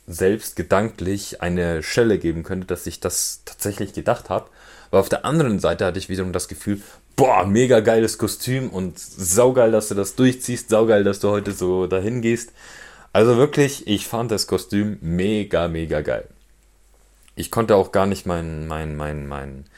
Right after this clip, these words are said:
meine Freude und meinen Respekt auch, äh, ne, ich hatte wirklich Respekt, dass, dass man sich so ein mühevolles Kostüm dann, äh,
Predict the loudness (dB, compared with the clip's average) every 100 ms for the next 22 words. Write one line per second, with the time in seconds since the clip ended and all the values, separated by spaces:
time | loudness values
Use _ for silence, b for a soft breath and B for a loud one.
0 | B B B -4 -4 -4 0 4 4 4
1 | 0 0 -4 -10 -2 0 2 2 0 -2
2 | -2 -4 -4 0 2 0 -4 -6 -4 -4
3 | -8 -20 -20 -20 -18 -10 -6 -6 -6 -8
4 | -6 -4 -4 -6 -8 -6 -4 -4 -8 -14
5 | -8 -8 -6 -8 -6 -4 0 0 0 -4
6 | -8 -10 B B B B B 0 4 6
7 | 4 4 2 4 4 4 2 -4 -8 -8
8 | -8 -4 -2 -2 -4 -6 -6 -10